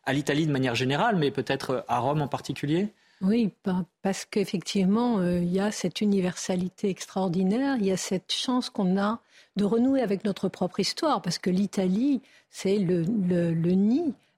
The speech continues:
Speaker 2: et le lieu où toute l'histoire occidentale, de la culture et de la civilisation, euh,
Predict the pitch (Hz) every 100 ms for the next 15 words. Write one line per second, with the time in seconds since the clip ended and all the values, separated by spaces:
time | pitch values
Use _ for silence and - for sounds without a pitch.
0 | - 180 175 170 175 180 190 254 330 277
1 | 202 190 - 294 - 220 - - 202 190
2 | - 202 185 180 262 320 262 185 175 170
3 | - 233 208 - 247 202 175 180 - 185
4 | 185 175 180 - 202 190 180 165 185